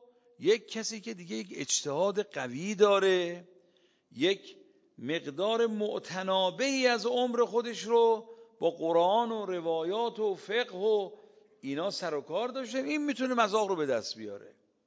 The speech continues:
قیاس حکم یه جزئی به جزئیه. ما الان نمی‌ایم بگیم که آقا چون بر زن حجاب واجب است پس نمیشه ازش تقلید کرد، اینو نمی‌خوایم بگیم.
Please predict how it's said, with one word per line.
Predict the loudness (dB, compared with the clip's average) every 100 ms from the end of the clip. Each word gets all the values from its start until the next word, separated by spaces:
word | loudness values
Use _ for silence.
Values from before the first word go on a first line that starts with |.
| _ _ _ _ _ _ _ _ _ _ _ -20 _ _ _ _ _ _ _ _ _ _ _ -16 -10
قیاس | -2 2 2 0
حکم | -4 -8 -8
یه | -10 -10
جزئی | -8 -10 -10
به | -6 -6
جزئیه. | -6 -10 -10 -12 -6 -4 -4 -6 -14 _ _ -2
ما | 0
الان | 0 -2 -4
نمی‌ایم | -6 -8 -8
بگیم | -8 -10 -8
که | -6
آقا | -4 -2 0 0 -2 -20 -20 _
چون | -10 -6 -6 -4
بر | -2 -2
زن | -2 -6 -4
حجاب | -2 -4 -2 0 0
واجب | 0 -2 -2 -4 -2
است | 0 0 -4 -14 _ -8
پس | 0 2 2 -4 -14 _ _ _ _ _ _ _ _ _ _
نمیشه | -6 -4 0 -2 -2 -8
ازش | -8 -8 -8
تقلید | -8 -6 -6 -10
کرد، | -10 -12 -8
اینو | -4
نمی‌خوایم | -2 -4 -6 -8
بگیم. | -8 -12